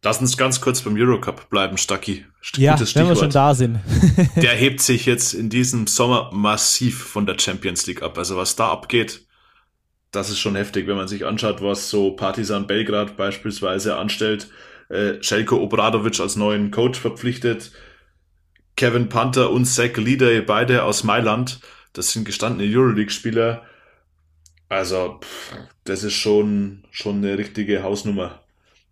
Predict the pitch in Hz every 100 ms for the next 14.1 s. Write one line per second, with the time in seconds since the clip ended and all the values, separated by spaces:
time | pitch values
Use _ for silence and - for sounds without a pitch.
0 | _ - 110 113 123 117 87 107 - 92
1 | 104 101 127 139 - 113 107 127 131 135
2 | 113 110 110 - - 120 92 87 - 85
3 | 85 87 80 87 87 85 - 90 92 95
4 | 95 85 - 90 87 - 113 107 110 107
5 | 101 - 104 104 104 104 101 - - _
6 | _ _ _ _ _ _ _ _ _ 110
7 | 123 123 113 113 113 110 110 104 - 104
8 | - 120 113 113 107 107 - 98 104 107
9 | 87 107 98 87 101 - - - 120 120
10 | 123 113 107 101 - _ _ _ _ _
11 | _ _ _ _ _ 131 123 117 113 120
12 | 107 113 107 98 - - - 208 277 -
13 | 113 123 131 135 123 123 120 120 117 113
14 | 101